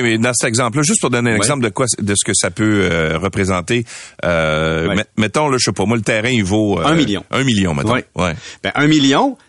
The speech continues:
Speaker 2: la moitié, mettons que le terrain était payé cinq mille en mille neuf cent soixante-douze à un lendemain de veille, euh,
Speaker 1: Ouais.
Speaker 2: sa marge de crédit, <laughs> on niaise, là, mais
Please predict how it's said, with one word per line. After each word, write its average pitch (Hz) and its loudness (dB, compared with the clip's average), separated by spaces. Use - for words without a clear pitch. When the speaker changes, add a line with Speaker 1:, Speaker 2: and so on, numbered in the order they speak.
Speaker 2:
la 123 2
moitié, 156 2
mettons 156 2
que 143 -2
le 117 0
terrain 127 2
était 127 0
payé 123 2
cinq 127 2
mille 139 6
en 117 2
mille 113 4
neuf 110 2
cent 131 2
soixante-douze 113 2
à 113 0
un 123 2
lendemain 123 2
de 110 0
veille, 127 4
euh, 98 2
Speaker 1:
Ouais. 95 0
Speaker 2:
sa 110 0
marge 120 2
de 120 2
crédit, 117 -2
<laughs> - 0
on 110 0
niaise, 151 2
là, 175 2
mais 123 2